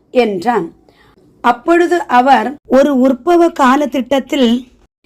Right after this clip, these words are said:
நிச்சயமாய் உன்னிடத்திற்கு திரும்ப வருவேன். அப்பொழுது உன் மனைவியாகிய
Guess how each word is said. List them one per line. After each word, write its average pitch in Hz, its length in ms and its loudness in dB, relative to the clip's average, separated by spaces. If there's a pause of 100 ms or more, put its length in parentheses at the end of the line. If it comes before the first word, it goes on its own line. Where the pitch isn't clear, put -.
(200)
நிச்சயமாய் 294 800 0
உன்னிடத்திற்கு 294 760 -4
திரும்ப 311 400 -2
வருவேன். 302 600 -2 (400)
அப்பொழுது 320 920 0 (220)
உன் 320 220 0
மனைவியாகிய 349 800 0